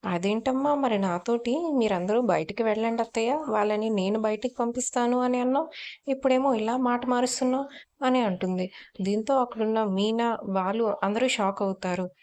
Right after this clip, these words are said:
ఇంకా రోహిణికి ఏం మాట్లాడాలో తెలియదు. ఇంకా బాలు అయితే షాక్ అయిపోయి, "నాకు ఇప్పుడు జరిగిందంతా పూర్తిగా అర్థమవుతోంది, నా బుర్ర అయితే గిర్రున తిరుగుతోంది"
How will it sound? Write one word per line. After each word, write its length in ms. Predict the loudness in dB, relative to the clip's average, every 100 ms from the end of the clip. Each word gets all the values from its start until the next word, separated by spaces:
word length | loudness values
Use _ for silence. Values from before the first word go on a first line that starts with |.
| _ _ _
ఇంకా 200 | -4 0
రోహిణికి 520 | 0 0 0 0 0 -2 0 -2
ఏం 160 | 0
మాట్లాడాలో 560 | 0 -2 0 0 0 0
తెలియదు. 460 | 0 -2 -2 -2 -6 -8 _ _ _ _ _
ఇంకా 240 | -6 -2 0
బాలు 420 | 0 0 2 4 4
అయితే 300 | 2 0 0 0
షాక్ 460 | 0 0 0 0
అయిపోయి, 480 | 0 0 -2 -2 0 -2 -6 _ _ -20 -20 _ -6
"నాకు 340 | -2 -2 -2 -2 -2 -4
ఇప్పుడు 240 | -2 -2
జరిగిందంతా 720 | 0 0 0 0 0 0 -2
పూర్తిగా 580 | -2 0 -2 -2 2 2
అర్థమవుతోంది, 680 | 2 0 -2 -2 -2 -2 -4 -6 -18 _ -4
నా 140 | 0
బుర్ర 300 | 0 0 0 0
అయితే 240 | 2 0
గిర్రున 500 | 0 2 2 2 0
తిరుగుతోంది" 680 | 2 0 0 0 0 0 -2